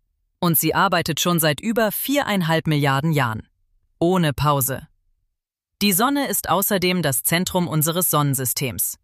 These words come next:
Acht Planeten kreisen um sie,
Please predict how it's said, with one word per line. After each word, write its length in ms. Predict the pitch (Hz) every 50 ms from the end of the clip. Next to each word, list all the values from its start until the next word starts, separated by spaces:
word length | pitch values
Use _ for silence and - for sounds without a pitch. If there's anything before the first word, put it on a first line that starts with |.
| _ _ _ _ _ _ - - - - - _ _ _ -
Acht 280 | 247 285 - - -
Planeten 500 | - 262 240 220 196 165 143 - 147 135
kreisen 400 | - - 143 135 135 127 139 139
um 140 | - 139 139
sie, 300 | 123 135 139 131 120